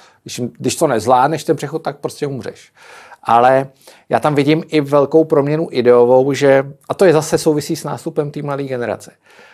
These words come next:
My jsme zakládali konzervativní, mm, vlastně info ladili hodně konzervativně ve své době,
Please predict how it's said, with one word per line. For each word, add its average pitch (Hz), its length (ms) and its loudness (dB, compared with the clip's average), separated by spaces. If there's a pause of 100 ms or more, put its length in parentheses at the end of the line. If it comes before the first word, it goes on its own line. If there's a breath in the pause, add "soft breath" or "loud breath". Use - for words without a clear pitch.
(540 soft breath)
My 190 100 0
jsme 220 240 0
zakládali 151 640 2
konzervativní, 123 1120 -4 (440 soft breath)
mm, 120 520 -20
vlastně 120 240 -6
info 127 340 2
ladili 120 340 4
hodně 113 220 -4
konzervativně 120 680 -8
ve 170 100 -6
své 185 200 -8
době, 190 400 -6